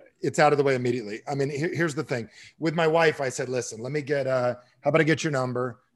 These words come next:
and we'll talk on the phone. If we like each other, um, we can go to lunch. If lunch works, we'll do dinner. We'll take it from there." It's the pro-, same process. You're letting people know the four steps in Frogger, how we get to the end of the game, right? Those of you, the eighties reference, Frogger. So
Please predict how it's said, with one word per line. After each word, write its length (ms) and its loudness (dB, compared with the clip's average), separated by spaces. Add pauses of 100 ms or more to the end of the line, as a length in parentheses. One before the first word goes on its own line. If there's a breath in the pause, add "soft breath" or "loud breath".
(120)
and 260 -6
we'll 120 -4
talk 260 -4
on 60 -4
the 80 -4
phone. 280 -8
If 80 -14
we 60 -14
like 260 -4
each 160 -8
other, 400 -2 (300 soft breath)
um, 580 -2
we 80 -8
can 100 -8
go 100 0
to 60 -4
lunch. 280 -4
If 100 -12
lunch 240 -6
works, 240 -8
we'll 100 -12
do 40 -12
dinner. 200 -2
We'll 100 -6
take 200 -6
it 60 -12
from 180 -14
there." 280 -16
It's 140 -12
the 100 -4
pro-, 180 -4
same 240 -4
process. 520 -2
You're 100 -4
letting 220 2
people 240 -2
know 300 0 (320 loud breath)
the 100 -2
four 280 0
steps 320 -2
in 100 -8
Frogger, 440 0
how 100 -2
we 100 0
get 200 -2
to 80 -8
the 120 -4
end 100 -4
of 60 -8
the 60 -4
game, 340 -6
right? 340 -8
Those 180 -6
of 40 -8
you, 60 -2
the 180 -4
eighties 300 -2
reference, 380 -12
Frogger. 400 -8 (380 loud breath)
So 380 2